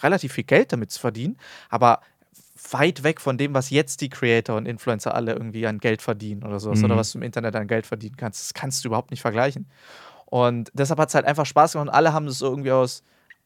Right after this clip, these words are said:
Speaker 1: also alle haben das zusammen gemacht, alle hatten irgendwie einfach Bock, das zu machen und man hat sich getroffen,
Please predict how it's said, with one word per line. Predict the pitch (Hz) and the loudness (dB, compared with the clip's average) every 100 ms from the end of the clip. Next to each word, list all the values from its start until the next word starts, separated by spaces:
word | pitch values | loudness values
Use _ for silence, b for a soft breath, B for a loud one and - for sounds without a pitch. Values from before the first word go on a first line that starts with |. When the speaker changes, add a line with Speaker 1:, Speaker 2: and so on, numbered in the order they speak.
| - | -8
Speaker 1:
also | 127 127 123 117 113 _ _ _ _ | -2 2 6 4 2 _ _ _ _
alle | 139 175 | 4 4
haben | 165 | 4
das | - | 0
zusammen | 131 147 175 | 2 4 4
gemacht, | 143 113 107 - | 2 0 0 2
alle | 135 | 2
hatten | 139 143 | 2 -2
irgendwie | 131 135 131 135 | -4 -4 -4 -4
einfach | 135 131 | -4 -2
Bock, | - 151 - | 2 2 2
das | 135 - | -4 -4
zu | 131 | 0
machen | 143 135 | 0 0
und | 113 | -4
man | 117 | -2
hat | 143 | -2
sich | 139 135 | -4 -6
getroffen, | - - 175 180 180 | 0 6 6 4 -2